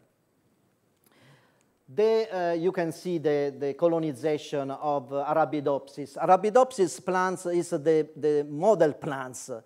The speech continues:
in, uh, plant biology, because its genome is completed, sequenced, uh,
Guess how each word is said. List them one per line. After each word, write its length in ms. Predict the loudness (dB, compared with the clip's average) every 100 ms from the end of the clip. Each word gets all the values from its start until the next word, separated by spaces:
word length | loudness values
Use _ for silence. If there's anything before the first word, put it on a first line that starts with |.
| _ _
in, 280 | -6 -4 -4
uh, 180 | -6 -6 -4
plant 300 | -2 -2 -2
biology, 760 | -2 -2 -2 -4 -8 -12 -18 -20 _ _
because 280 | -10 -6 -4
its 200 | -4 -6
genome 440 | -8 -6 -4 -4 -6
is 200 | -8 -10
completed, 580 | -10 -10 -8 -6 -6 -8
sequenced, 840 | -8 -10 -6 -4 -4 -6 -8 -8
uh, 100 | -8